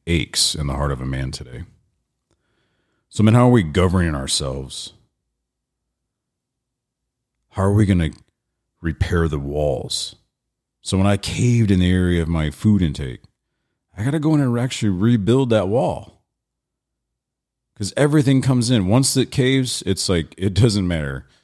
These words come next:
If I eat, if I say I'm gonna intermittent fast and I break it, I might as well eat ten thousand calories, 'cause that's about what's gonna happen. That's just how I'm wired. In what area of your life is there,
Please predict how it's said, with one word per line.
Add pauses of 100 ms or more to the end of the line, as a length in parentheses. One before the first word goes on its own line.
(640)
If
I
eat, (320)
if
I
say
I'm
gonna
intermittent
fast
and
I
break
it, (720)
I
might
as
well (400)
eat
ten
thousand
calories,
'cause
that's
about
what's
gonna
happen. (1400)
That's
just
how
I'm
wired. (3250)
In
what
area
of
your
life
is
there,